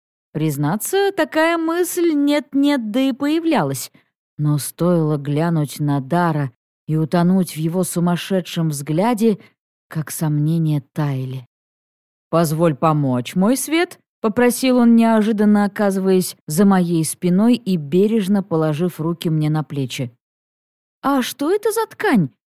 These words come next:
не удержалась я, рассматривая белоснежное мерцающее платье.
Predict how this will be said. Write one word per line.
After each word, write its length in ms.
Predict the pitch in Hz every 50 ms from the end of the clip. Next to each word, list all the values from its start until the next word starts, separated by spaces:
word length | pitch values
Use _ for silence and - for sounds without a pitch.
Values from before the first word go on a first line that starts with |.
| _ -
не 100 | 185 196
удержалась 680 | 196 175 196 196 185 180 190 180 165 160 156 - -
я, 180 | 208 269 294
рассматривая 800 | 269 202 165 - - 180 185 208 220 - 202 202 185 190 180 151 - _ _ -
белоснежное 920 | 170 190 196 185 170 170 - - 175 180 214 254 254 214 202 214 208 196
мерцающее 840 | 180 170 165 156 - - - 180 170 170 165 156 147 - - 165 165
платье. 600 | - - 185 185 170 147 - - - 147 135 -